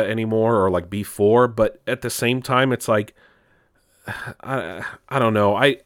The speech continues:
I didn't like a whole lot of it. And it's funny because the year before, the Picard autobiography came out, which is a book that I read this year that I loved, but it's, like, an autobiography written by Jean-Luc Picard, and,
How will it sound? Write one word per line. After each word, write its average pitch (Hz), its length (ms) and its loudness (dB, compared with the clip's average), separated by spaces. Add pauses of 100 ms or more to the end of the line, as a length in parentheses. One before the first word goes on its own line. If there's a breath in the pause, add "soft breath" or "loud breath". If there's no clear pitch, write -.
(120)
I 147 100 2
didn't 175 280 0
like 120 280 2
a 127 80 0
whole 139 220 2
lot 127 200 6
of 127 120 2
it. 139 180 0 (560 soft breath)
And 139 120 4
it's 135 140 0
funny 139 600 2
because 117 500 0
the 117 100 -4
year 127 220 2
before, 139 600 4
the 104 100 -4
Picard 117 540 6
autobiography 110 840 2
came 123 240 -4
out, 123 200 0
which 101 140 -8
is 95 100 -4
a 98 60 -2
book 98 400 -2 (760)
that 107 100 4
I 127 100 8
read 104 340 6
this 104 200 0
year 92 140 0
that 92 120 2
I 104 60 6
loved, 87 540 2
but 101 120 0
it's, 101 160 0
like, 107 140 2
an 104 140 2
autobiography 107 760 0
written 101 260 -2
by 95 220 2
Jean-Luc 98 420 0
Picard, 101 480 2
and, 90 180 -2